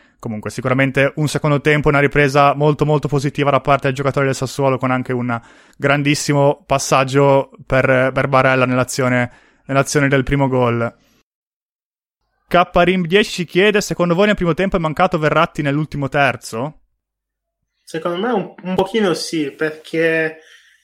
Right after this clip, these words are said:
Speaker 2: ho notato che Locatelli a iniziazione si abbassava, diciamo, nel, nella, nello slot liberato da Spinazzola, che è una cosa che fa anche al Sassuolo, tende ad abbassarsi a iniziazione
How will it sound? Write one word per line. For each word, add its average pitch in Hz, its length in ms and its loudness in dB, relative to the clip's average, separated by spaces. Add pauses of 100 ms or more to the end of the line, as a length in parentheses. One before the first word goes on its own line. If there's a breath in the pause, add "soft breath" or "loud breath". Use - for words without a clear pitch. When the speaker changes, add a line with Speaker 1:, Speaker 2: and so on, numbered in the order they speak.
(220 loud breath)
Speaker 2:
ho 165 160 0
notato 180 480 2
che 160 100 0
Locatelli 165 840 0
a 160 100 -2
iniziazione 156 800 -2
si 175 160 -6
abbassava, 147 1200 -2 (160)
diciamo, 151 300 -4
nel, 143 280 -6
nella, 143 300 -2
nello 151 300 2
slot 160 420 0
liberato 143 480 -2
da 131 80 -8
Spinazzola, 135 540 -8
che 143 100 -8
è - 20 -4
una 135 120 -4
cosa 165 260 0
che 151 140 -6
fa 143 160 -4
anche 139 240 -4
al 135 100 0
Sassuolo, 131 560 -4
tende 131 280 -8
ad 131 120 -4
abbassarsi 131 480 -6
a 135 60 -6
iniziazione 135 720 -6